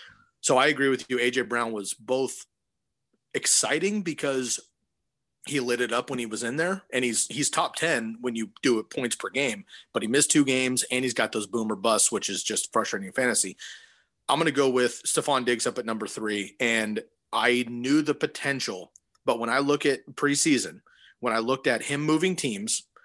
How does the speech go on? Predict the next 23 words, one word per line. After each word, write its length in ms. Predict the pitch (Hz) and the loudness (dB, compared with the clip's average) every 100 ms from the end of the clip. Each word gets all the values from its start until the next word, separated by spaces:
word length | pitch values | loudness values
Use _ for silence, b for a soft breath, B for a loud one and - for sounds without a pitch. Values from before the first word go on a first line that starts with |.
| b b _ _ | b b _ _
the 140 | 123 | 4
Odell 360 | 123 139 151 151 | 4 4 4 4
Beckham 360 | 147 135 113 | 2 0 -2
situation, 680 | 104 - - 95 78 - - _ _ - | -2 -2 -6 -8 -10 -10 -10 _ _ -6
okay, 160 | 113 113 | -2 0
Odell 260 | 120 156 | 2 2
Beckham's 400 | 135 143 147 135 | 2 2 0 -4
all 300 | - 127 131 | 0 2 2
world. 360 | 120 120 120 113 | 2 2 2 0
I 60 | 117 | -4
know, 200 | 117 110 | -6 -4
say 160 | - 135 | 0 0
what 160 | 127 | 2
you 60 | 131 | 0
want 140 | 117 | -2
about 160 | 113 107 | -2 0
Odell 220 | 107 107 | 0 -2
Beckham. 240 | 101 95 98 | -4 -6 -4
Nonetheless, 500 | 123 123 117 107 - | -2 0 0 0 -2
the 80 | |
talent 420 | 107 - 135 156 156 | -2 2 2 2 0
is 140 | 127 | 2
there. 280 | 120 120 | 2 2